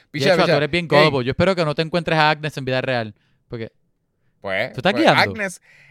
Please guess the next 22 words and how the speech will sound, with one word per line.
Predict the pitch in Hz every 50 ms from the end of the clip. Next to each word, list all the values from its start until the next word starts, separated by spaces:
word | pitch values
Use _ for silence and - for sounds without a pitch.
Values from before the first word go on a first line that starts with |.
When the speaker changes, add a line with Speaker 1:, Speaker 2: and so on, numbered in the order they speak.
| _ _
Speaker 1:
en | - 175 175 175
mi | 175 175
mente, | 175 208 226 190 139
no, | 117 113 113
no. | 107 110 120
Speaker 2:
Ah. | 143 147 151 - -
Speaker 1:
Es | -
que | 226
acabo | 233 113 214 233 247 233 175 -
de | 226 110
Speaker 2:
<laughs> | -
Yo | - 165 165
dije, | 185 233
"H, | 247 240 240 -
qué | 226 233
Speaker 1:
moverme. | 226 226 233 247 240 247
Speaker 2:
loco". | 220 - - _ - 208 - 220 -
<laughs> | - - _ _ - -
Speaker 1:
Este, | 143 143 - - 156 151 147 147 147 143 143 139 135 127 120 - - _ _ _
a, | - - 147 156
a, | 143 - 135 143 - _ _ _ _ _ _ _ _
eh, | - 113